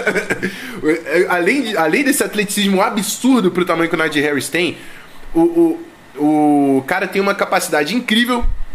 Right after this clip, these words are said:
de quebrar tackle e mãos firmes, mano. O cara ainda é um fator no passing game. Ele não é só um, um, um, um quebrador de tackles. A gente vai falar de alguns running backs aqui que são bons correndo com a bola, são físicos,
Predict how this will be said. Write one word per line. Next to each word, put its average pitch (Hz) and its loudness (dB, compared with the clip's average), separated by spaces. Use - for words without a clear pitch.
de - 0
quebrar 165 0
tackle 175 -2
e 196 2
mãos 220 2
firmes, 254 2
mano. 127 -2
O - -4
cara 220 -2
ainda 240 0
é - 2
um 254 -4
fator 247 0
no 196 2
passing 226 0
game. 170 0
Ele 165 2
não 175 4
é 220 2
só 226 2
um, 190 0
um, 170 0
um, 156 -2
um 151 0
quebrador 160 0
de 127 -4
tackles. 147 -2
A 139 0
gente 160 -2
vai 165 0
falar 160 0
de 156 -2
alguns 160 -2
running 180 0
backs 139 -2
aqui 156 -2
que 170 0
são 196 0
bons 180 0
correndo 156 0
com 139 -4
a 123 0
bola, 147 0
são 147 -2
físicos, 139 -2